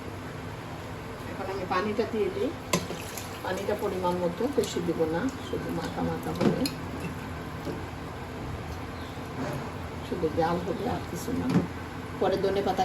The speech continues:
কাঁচামরিচ দিয়ে নামিয়ে পরিবেশন করবো, সে পর্যন্ত আমার সাথেই থাকবেন। রান্নাটা দেখি কেমন হয়েছে। এই যে আরও জাল হবে,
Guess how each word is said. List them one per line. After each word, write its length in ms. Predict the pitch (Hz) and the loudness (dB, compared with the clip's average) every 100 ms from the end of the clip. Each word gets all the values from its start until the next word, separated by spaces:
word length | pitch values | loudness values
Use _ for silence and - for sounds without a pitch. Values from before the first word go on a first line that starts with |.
| 185 | 6
কাঁচামরিচ 440 | - 196 180 180 | 6 4 2 2
দিয়ে 140 | 185 180 185 | 2 2 2
নামিয়ে 260 | 185 185 175 | 2 0 -2
পরিবেশন 420 | 180 180 202 220 220 | 0 0 -2 -2 -2
করবো, 200 | 208 - - - - | -2 -2 -2 -4 -4
সে 80 | - | 0
পর্যন্ত 280 | - - - - | 0 0 -2 4
আমার 140 | - - | 6 10
সাথেই 280 | 233 - - | 8 8 0
থাকবেন। 260 | 165 - - - - - - - - - - - - - - - - - | -2 -4 -4 -4 -6 -6 -6 -6 -6 -6 -6 -8 -14 -12 -10 -8 -8 -4
রান্নাটা 380 | 214 214 214 214 | -2 0 2 2
দেখি 200 | 202 202 220 | 2 2 2
কেমন 200 | 220 214 220 | 2 4 4
হয়েছে। 280 | 220 202 240 262 - - - - - 190 | 4 4 6 6 4 -4 -8 -8 -6 -2
এই 60 | 208 226 | 2 2
যে 60 | 311 - - - - - - - - - - - - - 180 | 2 -2 -6 -8 -6 -8 -8 -8 -8 -8 -8 -8 -8 -6 0
আরও 140 | 185 190 | 6 6
জাল 140 | 196 202 202 | 6 4 2
হবে, 220 | 208 220 | 2 4